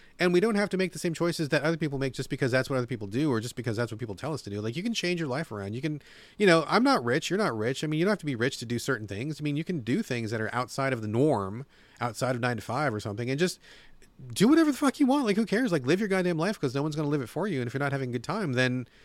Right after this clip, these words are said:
you're gonna die sad, I guess. Let's not do that. Like, let's, let's <laughs> enjoy life a little bit.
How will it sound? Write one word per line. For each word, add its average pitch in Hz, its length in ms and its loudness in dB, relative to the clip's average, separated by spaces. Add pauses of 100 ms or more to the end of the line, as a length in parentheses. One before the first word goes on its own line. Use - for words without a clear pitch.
(240)
you're 117 120 2
gonna 120 140 2
die 123 160 6
sad, 127 380 -2
I 254 40 0
guess. 269 220 2
Let's 254 160 0
not 277 160 2
do 180 120 2
that. 123 280 2
Like, 113 220 -4
let's, - 260 -4
let's 151 260 -2
<laughs> - 0 -
enjoy 175 240 0
life 135 220 0
a 113 60 -8
little 101 160 -4
bit. 90 260 -10